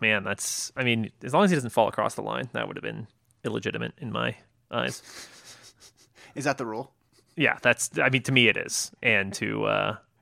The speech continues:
Speaker 1: Danielle
Speaker 2: He
Speaker 1: in
Speaker 2: looked,
Speaker 1: Brooklyn.
Speaker 2: he, he looked, he looked so done.
Speaker 1: Yeah, of course. I mean, if he crossed the finish line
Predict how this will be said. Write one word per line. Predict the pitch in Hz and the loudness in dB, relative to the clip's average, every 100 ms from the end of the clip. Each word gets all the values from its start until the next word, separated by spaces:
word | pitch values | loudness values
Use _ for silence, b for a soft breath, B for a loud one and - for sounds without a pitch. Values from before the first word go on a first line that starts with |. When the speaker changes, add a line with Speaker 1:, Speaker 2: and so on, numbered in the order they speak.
| b b b b b b b - | b b b b b b b -2
Speaker 1:
Danielle | - 214 | 0 4
Speaker 2:
He | 269 | 6
Speaker 1:
in | |
Speaker 2:
looked, | 233 180 | 6 6
Speaker 1:
Brooklyn. | 110 - b b b b - 196 - | 2 -8 b b b b -4 -2 -2
Speaker 2:
he, | |
he | 185 | -2
looked, | 254 247 254 - | 10 10 10 6
he | 135 | -2
looked | 196 214 143 | 0 0 0
so | - 113 | 0 -2
done. | 107 98 117 - _ _ _ _ | -2 -4 -4 -10 _ _ _ _
Speaker 1:
Yeah, | 226 196 110 87 - _ | 12 12 12 8 0 _
of | 185 | 4
course. | - 339 143 - - | 10 12 10 8 2
I | |
mean, | 165 175 165 139 _ _ _ _ - | 4 4 4 -2 _ _ _ _ 6
if | 147 | 6
he | 202 226 | 4 2
crossed | - 175 165 - - | 10 12 12 8 0
the | |
finish | - 151 123 | 4 4 6
line | 131 123 113 104 | 8 8 6 0